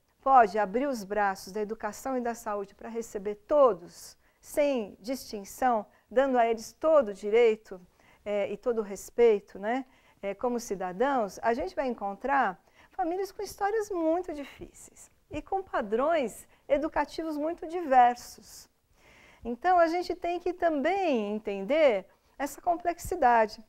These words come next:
A gente tem choques de padrões educativos e comportamentais. Só que se a ideia é acolher a todos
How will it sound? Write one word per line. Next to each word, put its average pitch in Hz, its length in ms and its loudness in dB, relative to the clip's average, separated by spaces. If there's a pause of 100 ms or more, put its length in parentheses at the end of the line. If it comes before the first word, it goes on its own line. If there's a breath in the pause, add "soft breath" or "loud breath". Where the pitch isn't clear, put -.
A 190 80 -12
gente 226 320 -8
tem 262 380 -8
choques - 1080 -2 (220)
de 254 120 -6
padrões 254 540 -2
educativos 240 800 -8
e 240 40 -16
comportamentais. 233 1160 -8 (240 soft breath)
Só - 200 -2
que 381 180 -4
se - 160 -8
a 339 80 -2
ideia 220 440 2
é 247 120 2
acolher 214 500 0
a 196 80 -8
todos 202 640 0